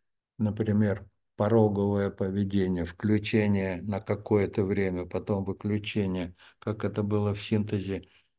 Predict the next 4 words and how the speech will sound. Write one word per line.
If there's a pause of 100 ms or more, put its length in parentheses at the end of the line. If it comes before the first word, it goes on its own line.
э, (1500)
в
синтезе (3500)
гликогена.